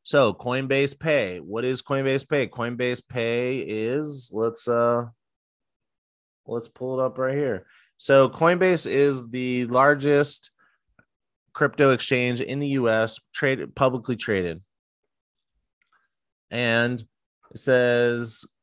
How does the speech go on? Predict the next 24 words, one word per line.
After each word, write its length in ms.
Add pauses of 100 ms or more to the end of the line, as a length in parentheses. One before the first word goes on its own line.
(440)
oops, 640
Coinbase 600
Pay. 760 (1500)
Coinbase 480
Pay 400
is, 240
um, 1500
let's 140
see. 800 (1000)
With 280
Coinbase 440
Pay, 220
users 400
can 160
access 560
saved 380
payment 280
methods 380
or 60
crypto 340
balances 480
in 100
their 80
crypto 520